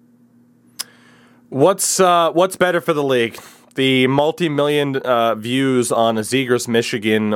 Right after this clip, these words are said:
or two point three million views on Troy Terry getting flattened by a, by a nobody?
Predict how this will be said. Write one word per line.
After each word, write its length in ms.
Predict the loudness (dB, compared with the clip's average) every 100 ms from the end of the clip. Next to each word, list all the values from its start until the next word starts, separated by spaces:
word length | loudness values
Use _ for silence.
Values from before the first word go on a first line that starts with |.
| 0
or 360 | 2 2 2
two 280 | 0 -2 -4
point 420 | -2 0 0 -2
three 260 | -2 0 0
million 400 | 2 2 2 0
views 480 | -2 -2 0 -2 -2
on 300 | 0 0 -2
Troy 320 | -4 0 0
Terry 320 | 0 -2 -2
getting 260 | -2 -4 -4
flattened 580 | -10 -4 -2 -2 -4 -6
by 140 | -4
a, 260 | -2 -4 -6 -6
by 160 | -4
a 80 | -2
nobody? 400 | -2 -4 -4 -6